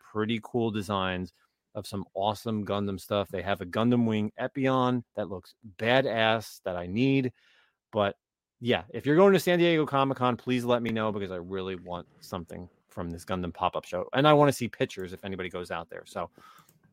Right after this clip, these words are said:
that's just a quick article. I, I figured I would jump, throw that in there because I'm huge into the anime. I'm huge into Gundam. Um, that's all I have on this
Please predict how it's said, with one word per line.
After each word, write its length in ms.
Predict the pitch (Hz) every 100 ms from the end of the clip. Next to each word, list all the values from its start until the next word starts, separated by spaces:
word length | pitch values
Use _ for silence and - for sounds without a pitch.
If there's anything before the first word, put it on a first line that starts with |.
| _
that's 280 | 104 120 147
just 140 | 175
a 40 | 127
quick 200 | 147 135
article. 480 | 117 117 117 120 113
I, 160 | 104 104
I 40 | 98
figured 320 | 117 104 101
I 100 | 95
would 140 | 95 - _ 127
jump, 260 | 113 120 110
throw 200 | 127 117
that 140 | 110
in 200 | 104 101
there 160 | 101 98
because 340 | 98 - 95
I'm 340 | - 95 95 92 _ _
huge 420 | - - 127 117
into 220 | - 110 95
the 140 | 98
anime. 220 | 92 90
I'm 180 | 92 85
huge 380 | - - 107 101
into 180 | 92 90
Gundam. 440 | 92 82 82 92 - _ _ _ _ _ _
Um, 220 | 85 82 -
that's 300 | 104 104 -
all 180 | 110 104
I 80 | 95
have 240 | 92 92
on 140 | 87
this 180 | 87 -